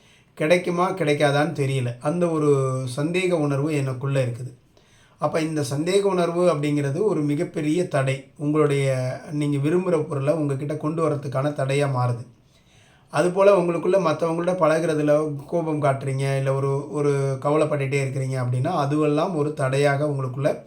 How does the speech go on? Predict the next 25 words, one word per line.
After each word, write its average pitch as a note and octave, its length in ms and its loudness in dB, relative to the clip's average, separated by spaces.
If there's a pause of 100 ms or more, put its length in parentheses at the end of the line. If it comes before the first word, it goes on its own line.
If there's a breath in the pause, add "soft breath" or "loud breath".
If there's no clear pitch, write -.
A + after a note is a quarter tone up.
(360 loud breath)
இருக்குது. B2+ 420 -2 (880)
எப்ப D3+ 600 2
உங்களுடைய D#3+ 800 2 (100)
மனதுல D3 460 2 (520 loud breath)
முழுமையான F3 640 2
மகிழ்ச்சி, D#3 580 0
அன்பு D3+ 500 0
இந்த D#3+ 320 0
உணர்வுகள் D3 640 2
மேலோங்கி D3 600 0
இருக்குதோ B2+ 460 -4 (340 loud breath)
அப்ப D#3 320 -2
என்ன D#3+ 180 0
ஆகும் D3+ 280 2
அப்படின்னு C#3 280 -2
கேட்டிங்கன்னா, C3+ 300 -4
நீங்க D3 220 -2
எது D3+ 460 6
விரும்புறீங்களோ D#3 640 0
அந்த D#3 280 0
விஷயம் C3+ 320 -4
மேல C#3+ 180 -2
உங்களுக்கு C#3 320 -4
நம்பிக்கை D3 440 -2
இருக்கும். A#2+ 280 -8